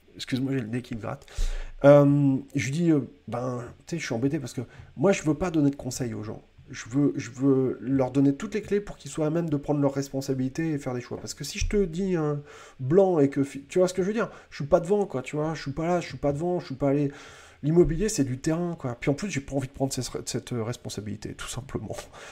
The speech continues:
Donc, euh, je préfère dire aux gens, « Écoutez, si vous avez des questions, n'importe quoi, tu me contactes, je fais le maximum pour te répondre, machin, tout ça. » Après, si tu veux qu'on étudie plus en profondeur, bon, on peut prendre une séance de, de, de coaching en privé, en one-to-one, pour étudier un peu le cas, quoi. Voilà, je te,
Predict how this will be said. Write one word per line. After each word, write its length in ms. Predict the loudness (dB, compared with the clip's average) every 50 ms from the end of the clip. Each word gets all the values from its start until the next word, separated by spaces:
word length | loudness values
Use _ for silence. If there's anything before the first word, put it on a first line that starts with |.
| -18 0 0
Donc, 220 | 0 2 4 2
euh, 180 | 2 2 2 0
je 160 | -2 -4 -8 -10 _
préfère 400 | 0 0 2 4 2 2 2 0
dire 160 | -2 -2 -2
aux 60 | 0
gens, « 120 | 0 -2 -2
Écoutez, 220 | -4 -6 -6 -6
si 140 | -6 -4 -6
vous 100 | -2 0
avez 100 | 0 0
des 80 | 0 0
questions, 280 | -2 -6 -8 -4 -4 -2
n'importe 300 | -2 -4 -4 -8 -12 -10
quoi, 160 | -8 -8 -8
tu 140 | -6 -6 -6
me 60 | -4
contactes, 340 | -4 -4 -4 -4 -4 -6 -6
je 80 | -2
fais 80 | -2 0
le 60 | 0
maximum 460 | 0 -2 -2 -2 0 2 2 2 2
pour 140 | 0 -4 -10
te 80 | -10 -12
répondre, 400 | -10 -4 -2 0 0 0 -2 -4 -8
machin, 260 | -8 -6 -6 -6 -8
tout 140 | -8 -10 -2
ça. » 240 | 0 0 0 0 -4 -14 -20 -20 -20 -20 -20 -20 -20 -20 _ _ _ _ _ _ _ _ -12
Après, 220 | -4 0 0 0
si 160 | 0 0 -6
tu 100 | -4 -2
veux 140 | 0 0 0
qu'on 180 | 2 4 4 4
étudie 380 | 4 2 -2 -8 -8 -8 -8
plus 260 | -10 -10 -8 -4 -2
en 80 | -2 -2
profondeur, 640 | 0 -2 -6 -6 -4 -4 -2 -2 -2 -2 -2 -4
bon, 200 | -6 -10 -12 -12 -12 -12 -14
on 40 | -8
peut 120 | -8 -8
prendre 260 | -8 -6 -4 -4 -4 -2
une 300 | -4 -4 -4 -6 -6 -6
séance 460 | -6 -6 -4 -2 -2 -4 -4 -8 -10
de, 240 | -8 -6 -6 -6 -6
de, 180 | -6 -8 -10 -10
de 300 | -16 -18 -18 -14 -14 -14
coaching 460 | -10 -10 -12 -8 -2 2 2 2 2
en 100 | 0 -4
privé, 320 | -6 -4 -2 -2 0 0
en 80 | 0 -2
one-to-one, 480 | -2 -4 -6 -4 -2 -2 0 0 -2
pour 160 | -4 -8 -8 -8
étudier 320 | -8 -10 -12 -6 -4 -4
un 60 | -4
peu 120 | -4 -6 -8
le 60 | -8
cas, 240 | -4 -6 -4 -4 -4
quoi. 220 | -6 -6 -8 -6
Voilà, 240 | -4 -4 -4 -6 -6
je 80 | -10
te, 80 | -12